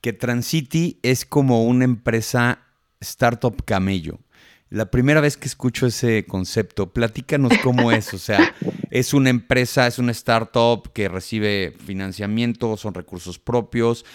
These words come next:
es de origen chileno? Cuéntanos, pero acerca de la compañía de Transity.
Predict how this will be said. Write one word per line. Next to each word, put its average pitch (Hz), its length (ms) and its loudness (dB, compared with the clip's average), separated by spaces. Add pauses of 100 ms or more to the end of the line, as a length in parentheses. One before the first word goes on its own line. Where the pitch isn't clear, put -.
(600)
es 131 160 2
de 123 60 4
origen 104 340 -2
chileno? 117 460 -2
Cuéntanos, 202 460 0
pero 107 200 0
acerca 123 340 -4
de 175 80 0
la 110 120 -4
compañía 87 460 -2
de 78 100 -8
Transity. 90 520 -10